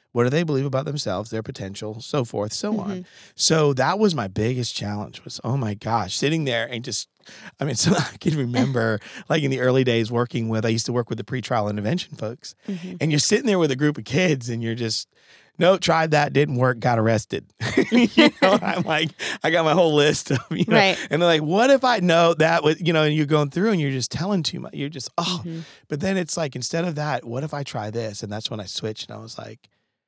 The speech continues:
Speaker 1: "So what do you think you'll gain from doing that?"
Speaker 2: Mm-hmm.
Speaker 1: What
Speaker 2: So
Speaker 1: if it doesn't work the way you thought?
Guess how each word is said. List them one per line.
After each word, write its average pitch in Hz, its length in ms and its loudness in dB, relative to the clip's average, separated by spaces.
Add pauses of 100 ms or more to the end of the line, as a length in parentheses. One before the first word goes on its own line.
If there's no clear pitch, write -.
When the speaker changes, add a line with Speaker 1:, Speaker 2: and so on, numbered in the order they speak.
(340)
Speaker 1:
"So - 140 0
what 165 240 -2
do 254 60 0
you 247 180 0
think 175 380 -4
you'll 151 120 -2
gain 127 440 -4
from 110 220 -12
doing - 300 -20
that?" - 260 -20 (180)
Speaker 2:
Mm-hmm. 180 260 -12 (1700)
Speaker 1:
What 143 100 6
Speaker 2:
So 262 40 8
Speaker 1:
if 240 80 4
it 226 100 4
doesn't 190 320 2
work 110 360 -6
the 113 100 -2
way 107 160 -2
you 107 220 -4
thought? - 240 -4